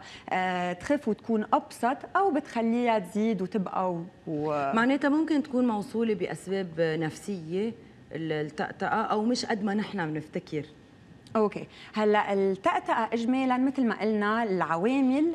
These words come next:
Speaker 1: هو الولد بيخلق عنده الاستعدادية.
Speaker 2: نعم.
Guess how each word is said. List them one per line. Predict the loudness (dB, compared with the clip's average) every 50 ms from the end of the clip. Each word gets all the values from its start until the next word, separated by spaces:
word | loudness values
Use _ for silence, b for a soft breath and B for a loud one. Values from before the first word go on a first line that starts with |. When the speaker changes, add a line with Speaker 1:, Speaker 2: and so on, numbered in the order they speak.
| -2 -2
Speaker 1:
هو | -2 0 0
الولد | 0 -2 -2 -2 -2 -4 -6
بيخلق | -4 -4 -4 -4 -2 -2 0 0 0 0 0
عنده | -2 0 0 2 4 4 2 2
الاستعدادية. | 2 0 -2 -2 -2 -2 0 2 2 0 0 0 0 0 0 0 -2 -4
Speaker 2:
نعم. | -4 -6 -6